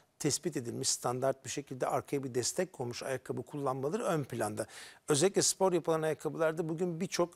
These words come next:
isim, marka mağazada gittiğiniz zaman ayak kavisine göre nötral ayakkabı, yani ayağında problem olmayanlar için olan ayakkabılar. Ee, yürüyüş ve koşu ayakkabılarında düz tabanlar için yapılan, bunlara aşırı prone ayaklar adı veriliyor. Onlar için yapılmış bir ayakkabı grubu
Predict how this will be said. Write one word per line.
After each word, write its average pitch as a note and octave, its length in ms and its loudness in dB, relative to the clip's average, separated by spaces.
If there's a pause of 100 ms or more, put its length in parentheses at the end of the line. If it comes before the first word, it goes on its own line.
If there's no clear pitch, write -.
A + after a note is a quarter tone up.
(120)
isim, D#3+ 300 4
marka D3+ 460 2
mağazada B2 520 -2 (340)
gittiğiniz E3 520 -2
zaman F3+ 360 2
ayak E3+ 280 2
kavisine D#3 400 -2
göre C#3 360 0 (160)
nötral D3 460 4
ayakkabı, A2+ 480 0
yani C3 360 2 (100)
ayağında C3+ 380 2
problem C3+ 380 0
olmayanlar B2+ 480 0
için - 180 -6
olan A2+ 140 -6
ayakkabılar. A2+ 560 -2 (440)
Ee, C#3+ 80 4
yürüyüş C3+ 540 4
ve G3+ 60 2
koşu E3+ 300 2
ayakkabılarında D3+ 720 2
düz D3+ 180 2
tabanlar C#3+ 420 4
için D3 240 -2
yapılan, C#3 520 0
bunlara D3 360 0 (120)
aşırı D#3 340 0
prone C#3 440 0
ayaklar A#2+ 440 -2
adı C3 240 -4
veriliyor. D3 320 0
Onlar C3+ 260 2
için - 200 -2
yapılmış - 420 -4
bir B2+ 40 -6
ayakkabı D#3 440 0
grubu A3 200 2